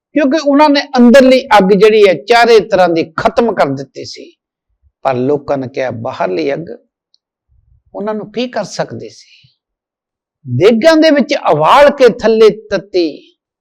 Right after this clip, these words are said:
ਤਵੀ ਦੇ ਉੱਤੇ ਬਿਠਾ ਕੇ ਦੇਗਾਂ 'ਚ ਉਬਾਲ ਕੇ ਉੱਤੋਂ ਦੀ ਰੇਤ ਤੱਤੀ ਪਾ ਰਹੇ ਹੈ,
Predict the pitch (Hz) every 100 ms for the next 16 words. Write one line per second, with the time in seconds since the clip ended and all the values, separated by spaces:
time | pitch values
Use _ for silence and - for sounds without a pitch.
0 | - 240 285 294 262 214 247 214 160 156
1 | - 240 196 202 175 175 175 185 170 175
2 | - 143 147 220 208 196 175 - 170 160
3 | 147 131 117 175 240 240 196 180 - 160
4 | - 139 135 - -